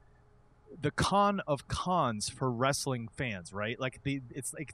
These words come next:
it's like the mecca for wrestling fans. It's, it's a, it's a con that they call Starcast, uh, with two R's, um, in reference to Starcade, uh, R I P Dusty Rhodes. But this thing ha-, has been basically tied with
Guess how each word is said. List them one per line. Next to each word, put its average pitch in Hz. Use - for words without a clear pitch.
it's 143
like 147
the 139
mecca 131
for 143
wrestling 127
fans. 87
It's, 147
it's 147
a, 147
it's 139
a 160
con 208
that 160
they 143
call 135
Starcast, 107
uh, 107
with 120
two 240
R's, 117
um, 104
in 135
reference 131
to 123
Starcade, 120
uh, 107
R 117
I 113
P 117
Dusty 101
Rhodes. 95
But 156
this 240
thing 214
ha-, 151
has 147
been 147
basically 147
tied 165
with 123